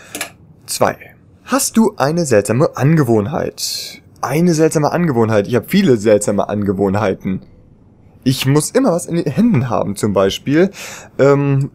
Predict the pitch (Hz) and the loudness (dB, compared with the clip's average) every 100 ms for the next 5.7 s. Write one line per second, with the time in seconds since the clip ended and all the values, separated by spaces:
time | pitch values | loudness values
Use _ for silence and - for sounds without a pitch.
0 | - 127 135 143 135 180 185 - 160 165 | -4 -2 0 0 0 2 2 2 0 -2
1 | 156 147 120 135 165 - - 127 131 131 | -4 -4 -2 -2 -2 -4 0 2 2 2
2 | 123 131 123 123 - 127 - 123 120 113 | -2 -4 -6 -4 -4 -4 -4 -4 -4 -2
3 | 110 - - - 101 113 123 117 110 104 | -2 -4 -6 -2 -2 -2 -2 0 0 0
4 | - 135 131 101 104 - - - _ _ | -4 -4 0 0 0 -6 -16 -20 _ _
5 | _ - 123 117 151 147 156 | _ -4 0 0 0 -4 -8